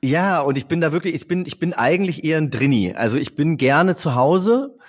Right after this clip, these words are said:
Und wenn ich arbeite, dann brauche ich meinen Rückzugsort, um wieder Kraft zu tanken. Und wenn ich in Kapstadt bin und nicht arbeite, dann kann ich natürlich auch, äh, viermal oder fünfmal die Woche abends ausgehen und mich mit meinen Freunden treffen.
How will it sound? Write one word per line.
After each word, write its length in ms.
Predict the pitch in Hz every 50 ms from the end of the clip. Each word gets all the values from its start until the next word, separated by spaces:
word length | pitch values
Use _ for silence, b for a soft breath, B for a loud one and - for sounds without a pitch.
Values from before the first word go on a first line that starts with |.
| b b b b
Und 260 | 156 - - 139 123
wenn 120 | 127 131 156
ich 160 | 165 - -
arbeite, 400 | 131 135 147 143 151 151 151 151
dann 200 | 131 135 143 135
brauche 380 | - 117 113 131 160 165 165
ich 240 | 175 131 - - - -
meinen 180 | 120 120 127
Rückzugsort, 920 | 117 139 151 - - - - - - - - - - 117 127 131 139 - -
um 120 | 135 127
wieder 160 | 117 120 127
Kraft 300 | 120 - - 123 - -
zu 100 | - -
tanken. 380 | - 87 87 82 - - 98 95
Und 100 | 95 95
wenn 100 | 120 123
ich 80 | 113
in 80 | 120 127
Kapstadt 380 | 117 117 - - - - 151 -
bin 140 | - 143 147
und 120 | 139 -
nicht 240 | 156 190 - - -
arbeite, 500 | 117 110 107 95 110 104 107 107 - 151
dann 120 | 147 143 135
kann 120 | - 139
ich 80 | 147 147
natürlich 400 | 147 139 - 143 143 139 135 -
auch, 360 | 139 143 147 135 - - -
äh, 60 | - - - - -
viermal 520 | - - - 160 156 147 139 139 143 147 139
oder 140 | 143 143
fünfmal 340 | - - 156 143 - - 143
die 120 | 131 135 123
Woche 240 | 143 127 139 143
abends 240 | - - 139 151 143 -
ausgehen 480 | 156 190 190 - - 110 104 98 98
und 100 | 101 117 113
mich 120 | 117 95
mit 100 | 135 -
meinen 200 | 123 135 139 143
Freunden 280 | - 160 185 208 101 -
treffen. 400 | - - 85 82 - 82 80